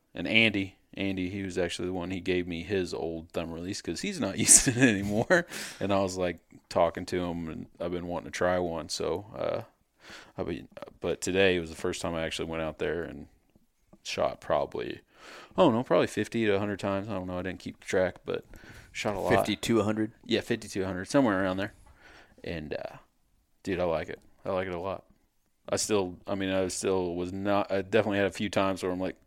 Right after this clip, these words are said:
Speaker 1: "Ooh,
Speaker 2: Oops.
Speaker 1: <laughs> that didn't look good," but, you know, it is what it is, so.
Speaker 2: Yeah, and we, uh, we shot, like you were saying, Saturday together, all of us.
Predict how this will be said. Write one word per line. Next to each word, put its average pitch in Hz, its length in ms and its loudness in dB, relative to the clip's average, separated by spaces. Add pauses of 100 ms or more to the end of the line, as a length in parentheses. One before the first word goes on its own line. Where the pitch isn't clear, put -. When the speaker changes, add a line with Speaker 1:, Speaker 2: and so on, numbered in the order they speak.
(120)
Speaker 1:
"Ooh, 175 300 -2
Speaker 2:
Oops. 131 280 4
Speaker 1:
<laughs> 147 120 6
that 123 800 6
didn't 120 240 4
look 92 180 -10
good," 104 400 -6
but, 82 300 -8 (500)
you - 80 -6
know, - 160 -8 (140)
it 90 60 -4
is 78 180 -4
what 85 100 -4
it 85 140 -8
is, 90 320 -4 (360)
so. - 140 -16 (340)
Speaker 2:
Yeah, 101 420 4 (260)
and 101 340 4 (380)
we, 110 300 6
uh, 92 240 2 (100)
we 101 140 0
shot, 98 340 6 (420)
like 95 200 -2 (180)
you 101 140 -4
were 92 60 -2
saying, 98 380 0
Saturday 98 400 6
together, 90 400 2
all 90 200 6
of 85 100 0
us. - 480 0